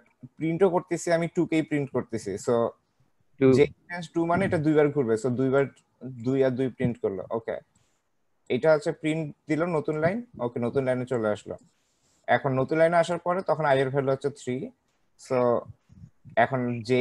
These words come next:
Speaker 1: in range three, তার মানে কি তিনবার এই for লুপটা তিনবার ঘুরবে। So আই, আই এর ভ্যালুটা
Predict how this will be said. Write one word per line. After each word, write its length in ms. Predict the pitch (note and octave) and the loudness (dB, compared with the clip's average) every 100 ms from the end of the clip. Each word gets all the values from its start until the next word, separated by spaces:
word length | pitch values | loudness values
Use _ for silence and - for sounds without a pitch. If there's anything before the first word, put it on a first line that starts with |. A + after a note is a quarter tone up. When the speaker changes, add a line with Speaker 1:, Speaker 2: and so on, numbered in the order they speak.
| C3+ | 2
Speaker 1:
in 80 | C#3+ C3+ | 0 0
range 200 | C3+ C3 - | 0 0 -8
three, 180 | - C3 C#3 | -6 -4 0
তার 120 | B2 | 0
মানে 160 | B2 | 0
কি 140 | B2+ A2+ | -4 -6
তিনবার 380 | A2+ B2 B2 B2+ - - | -4 -2 2 2 0 -6
এই 140 | A#2 - | -6 -2
for 100 | C3 | -2
লুপটা 260 | B2+ B2 B2 | -2 -4 -6
তিনবার 320 | B2+ A#2+ A#2+ A2 | -4 0 0 -2
ঘুরবে। 280 | A2+ A#2 G#3 A#3 _ _ _ _ _ | -4 -4 -6 -8 _ _ _ _ _
So 80 | B2+ A2+ - A2 | -2 2 2 4
আই, 80 | B2+ - | 2 2
আই 120 | - B2+ | 2 4
এর 120 | C3 | 2
ভ্যালুটা 380 | C3 C3 C3 E3 | 2 0 2 0